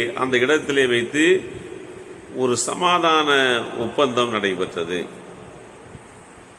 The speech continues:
"இந்த வருடம் நீங்கள் மக்காவுக்குள்ளே வராமல் இப்படியே திரும்பி சென்று விட வேண்டும், நீங்கள் அடுத்த வருடம்தான் மக்காவுக்கு உம்ராவுக்காக வர வேண்டும்"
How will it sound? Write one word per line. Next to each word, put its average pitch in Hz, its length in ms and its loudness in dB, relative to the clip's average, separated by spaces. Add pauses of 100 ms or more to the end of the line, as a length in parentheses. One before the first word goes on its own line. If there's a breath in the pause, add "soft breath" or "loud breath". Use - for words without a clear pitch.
(720)
"இந்த 135 260 2
வருடம் 143 420 2 (280)
நீங்கள் 135 400 2 (560)
மக்காவுக்குள்ளே 151 800 0
வராமல் 131 500 2
இப்படியே 127 440 2
திரும்பி 120 340 -2
சென்று 101 200 -2
விட 87 140 -4
வேண்டும், 85 380 -4 (1700)
நீங்கள் 135 400 2
அடுத்த 139 280 2
வருடம்தான் 139 720 2 (840)
மக்காவுக்கு 151 680 0 (160)
உம்ராவுக்காக 135 680 2
வர 117 160 2
வேண்டும்" 110 440 0